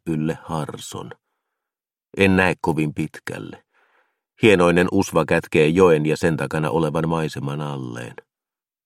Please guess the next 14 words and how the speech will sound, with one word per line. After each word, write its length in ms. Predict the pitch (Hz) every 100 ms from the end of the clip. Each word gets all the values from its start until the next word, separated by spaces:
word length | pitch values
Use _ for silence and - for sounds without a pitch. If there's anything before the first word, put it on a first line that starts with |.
| _ _ _ _ _ _ _
Tällaisina 560 | - 120 110 98 95 87
päivinä, 520 | - 98 85 76 71 - _ _ _ _ -
aina 200 | 101 95 85
kun 140 | 92
sää 280 | 82 95 85
sallii, 680 | - 90 85 71 60 60 64 _ -
käveleskelen 800 | 104 - 92 90 - 104 92 92 -
yleensä 460 | 101 87 80 85 71
Planttipuistossa 1040 | 98 95 82 82 - 76 69 - - -
ja 140 | 85 80
istahdan 540 | 85 - 73 73 85
toisinaan 520 | 80 87 76 76 80 78
hetkeksi 480 | 80 - 65 -
penkille. 680 | 73 80 73 69 - 55 -